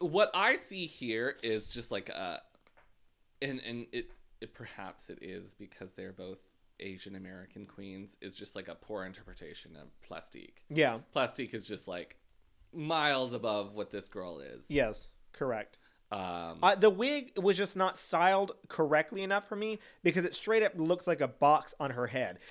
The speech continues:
Speaker 2: Because her head is so small compared, like, and this is coming from someone who watches fucking Trixie.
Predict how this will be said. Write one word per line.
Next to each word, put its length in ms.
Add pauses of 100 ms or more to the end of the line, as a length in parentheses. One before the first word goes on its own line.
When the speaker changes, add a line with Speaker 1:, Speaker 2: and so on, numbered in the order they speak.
(120)
Speaker 2:
Because 300
her 180
head 420
is 220
so 160
small 840 (180)
compared, 540
like, 240 (220)
and 180
this 140
is 80
coming 240
from 100
someone 220
who 100
watches 360
fucking 340
Trixie. 580